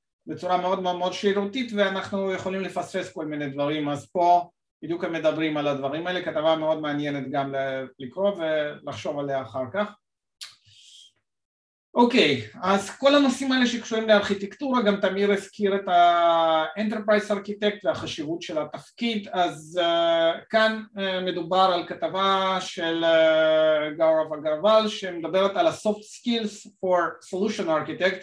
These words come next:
Moving Beyond Technical Competence. אז ברור שחלק מהג'וב שלנו בתור ארכיטקטים, זה, כמובן זה להתמקצע ולהיות, אה, טכנולוגיסט, אבל מצד שני,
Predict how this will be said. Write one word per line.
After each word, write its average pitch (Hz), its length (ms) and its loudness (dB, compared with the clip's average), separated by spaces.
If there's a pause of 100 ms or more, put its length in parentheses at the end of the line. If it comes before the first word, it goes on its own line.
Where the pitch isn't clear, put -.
(160)
Moving 175 280 -6
Beyond 165 280 -2
Technical 156 460 -8
Competence. 120 580 -8 (460)
אז 170 160 0
ברור 233 320 4
שחלק 208 400 -2
מהג'וב 202 440 2
שלנו 190 420 0
בתור 170 240 -2 (140)
ארכיטקטים, 208 840 -2 (360)
זה, 156 680 0 (200)
כמובן 175 380 -4
זה 165 560 -2
להתמקצע 185 680 -2
ולהיות, 160 380 -6 (260)
אה, 156 40 -12 (500)
טכנולוגיסט, 175 720 -2 (240)
אבל 165 380 2
מצד 175 340 -4
שני, 247 500 -2